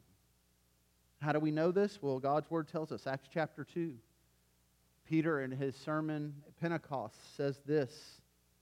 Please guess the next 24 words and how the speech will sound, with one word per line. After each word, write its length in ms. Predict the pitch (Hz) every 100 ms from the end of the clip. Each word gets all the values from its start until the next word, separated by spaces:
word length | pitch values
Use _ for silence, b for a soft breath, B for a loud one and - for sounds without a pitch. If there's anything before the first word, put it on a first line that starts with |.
| _
beginning 300 | - 120 135
in 80 | 139
verse 220 | 139 135
twenty-nine. 640 | - 156 143 143 147 123 110 - _ _ _ _ _ _ _ _ _ -
"Brothers, 400 | 131 151 165 151
I 120 | 156
may 180 | 160 156
say 260 | 151 180 170
to 60 |
you 120 | 170 180
with 160 | 175
confidence 600 | - 202 208 180 151 147
about 260 | 156 156 156
the 60 |
patriarch 560 | 151 190 180 202 196 180
David 420 | 180 202 175 165
that 160 | 156 147
he 160 | 196
both 300 | 185 196 175
died 400 | 147 185 214 208
and 180 | 202 202
was 360 | 196 196 190 151
buried, 640 | 143 196 208 160 151 156
and 200 | 156 156